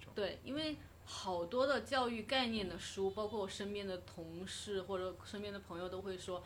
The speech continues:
Speaker 2: 孩-，一个孩子长成什么样子就取决于他的家庭。但我见过太多太多太多的案例，就是他不是个例，
Speaker 1: 嗯。
Speaker 2: 就是学生的优秀是跟父母无关的。
Speaker 1: 嗯。
Speaker 2: 然后我想讲，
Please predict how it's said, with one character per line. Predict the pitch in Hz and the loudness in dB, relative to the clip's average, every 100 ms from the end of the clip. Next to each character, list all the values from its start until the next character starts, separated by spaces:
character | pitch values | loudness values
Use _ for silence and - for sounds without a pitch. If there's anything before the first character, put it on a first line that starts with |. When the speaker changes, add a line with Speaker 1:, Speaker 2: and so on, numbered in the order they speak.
| - - | -8 -6
Speaker 2:
孩-， | 170 175 180 | 0 0 0
一 | 180 | -2
个 | 208 | 0
孩 | 202 170 170 | 0 0 0
子 | 185 175 160 160 | -2 -2 -2 -4
长 | 165 | -4
成 | 170 | -4
什 | 180 170 | -6 -4
么 | 180 | -2
样 | 180 156 | -2 -2
子 | 156 | -6
就 | 180 | -6
取 | - 147 | -6 -8
决 | 151 175 | -6 -6
于 | |
他 | 175 190 | -4 -2
的 | 175 | -2
家 | 175 175 175 | 0 0 0
庭。 | - - - - | -4 -12 -14 2
但 | 320 262 | 4 4
我 | 175 - - - | 2 -2 -12 0
见 | 302 269 | 2 2
过 | 226 | 0
太 | - - 359 269 | -2 2 6 6
多 | 214 214 | 6 2
太 | 214 294 233 | 2 4 4
多 | 208 | 4
太 | 202 285 233 | 0 2 2
多 | 208 | 4
的 | 196 | 4
案 | - 208 196 | 6 6 4
例， | 190 | 0
就 | 170 240 | 0 -2
是 | 220 196 | 0 -2
他 | 240 233 - - - | 0 -2 -6 -14 -6
不 | 330 | -2
是 | - 311 | 2 2
个 | 233 240 190 | 2 2 2
例， | 190 151 - | 0 -6 -2
Speaker 1:
嗯。 | 131 117 - | -2 -2 -4
Speaker 2:
就 | 214 | -2
是 | 226 | 0
学 | 226 196 185 | 2 2 2
生 | 233 240 | 2 2
的 | 185 | 2
优 | 190 208 | 4 2
秀 | 226 208 | 2 0
是 | 208 | -2
跟 | 208 | -4
父 | - | -2
母 | 214 151 139 | -2 -2 -4
无 | 165 | -2
关 | 214 202 226 | 2 2 2
的。 | 202 - - | -2 -4 -4
Speaker 1:
嗯。 | 123 113 107 - 196 | -4 -2 -6 -6 -2
Speaker 2:
然 | 202 | -2
后 | - 277 247 226 208 | 0 4 4 4 2
我 | 208 | 0
想 | 247 269 277 | 4 4 2
讲， | - 196 | 4 4